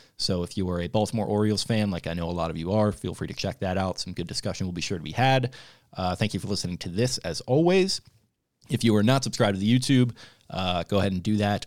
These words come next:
right now. Drop us a like, drop us a comment, get the algorithm pumping. It really helps us get things going.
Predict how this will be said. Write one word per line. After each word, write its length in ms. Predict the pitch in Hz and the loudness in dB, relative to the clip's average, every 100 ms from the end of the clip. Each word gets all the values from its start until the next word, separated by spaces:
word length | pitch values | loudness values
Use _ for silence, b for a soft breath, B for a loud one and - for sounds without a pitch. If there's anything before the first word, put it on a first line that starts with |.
| - | -8
right 320 | 90 90 - | -6 -6 -2
now. 240 | 123 156 139 | 0 0 2
Drop 240 | 120 95 | 0 0
us 140 | 82 | -4
a 40 | 95 | -2
like, 300 | 139 185 - | 2 2 2
drop 220 | 104 82 | -2 -2
us 100 | - | -6
a 60 | - | -4
comment, 400 | 135 131 131 127 | 0 2 0 -2
get 100 | - | -4
the 140 | 92 | -2
algorithm 400 | 98 98 90 82 | 0 -2 -4 -6
pumping. 400 | - 135 131 117 | 0 0 2 -2
It 120 | - | -2
really 200 | 87 92 | -6 -6
helps 260 | 92 87 - | -4 -4 -4
us 140 | - | -4
get 160 | - - | -4 -4
things 240 | 90 92 | -4 -4
going. 380 | - 127 139 | 2 4 4